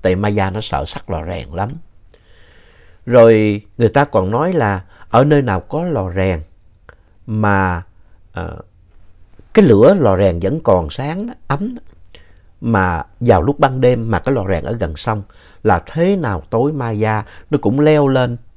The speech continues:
để mà nó ngồi sưởi ấm ở đó. Thì người ta diễn tả hình thù con ma da khi leo lên nó giống y là con vịt sim vậy. Nó lẹt đẹt, lẹt đẹt leo lên, rồi nó ngồi đen thui một chỗ vậy đó,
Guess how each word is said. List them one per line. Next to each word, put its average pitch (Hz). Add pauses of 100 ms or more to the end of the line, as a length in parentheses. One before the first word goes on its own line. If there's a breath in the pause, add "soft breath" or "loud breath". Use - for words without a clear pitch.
để 110
mà 113
nó 87
ngồi 90
sưởi 90
ấm -
ở 127
đó. 113 (840 soft breath)
Thì 123
người 117
ta 147 (280 soft breath)
diễn 127
tả 147
hình 120
thù 95
con 123
ma 123
da 123
khi 123
leo 123
lên 123
nó 156
giống 170
y 139
là 87
con 113
vịt 98
sim 135
vậy. 104 (140)
Nó 156
lẹt 107
đẹt, 95
lẹt -
đẹt 98
leo 110
lên, 113 (340 loud breath)
rồi 98
nó 139
ngồi 101
đen 123
thui 160
một -
chỗ 95
vậy 113
đó, 135